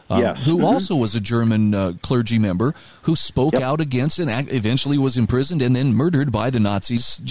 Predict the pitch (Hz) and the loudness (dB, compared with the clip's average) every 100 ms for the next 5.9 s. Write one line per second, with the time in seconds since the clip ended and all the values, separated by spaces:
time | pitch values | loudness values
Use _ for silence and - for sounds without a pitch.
0 | 147 135 110 139 120 117 120 101 95 147 | 0 0 -2 0 0 0 0 0 0 0
1 | 110 95 - - - - _ - 156 180 | 0 -2 -8 -20 -20 -20 _ -2 0 2
2 | 240 202 185 165 135 151 131 - - - | 0 0 -2 0 2 0 -2 -6 -18 -6
3 | 165 131 - 117 131 185 - 180 180 180 | -4 -2 0 2 2 0 -2 0 0 0
4 | 165 170 175 180 _ _ _ _ - 143 | 0 2 0 0 _ _ _ _ -4 -2
5 | 143 - 147 131 - - 175 127 120 | -2 -2 -2 -2 -2 -2 0 2 0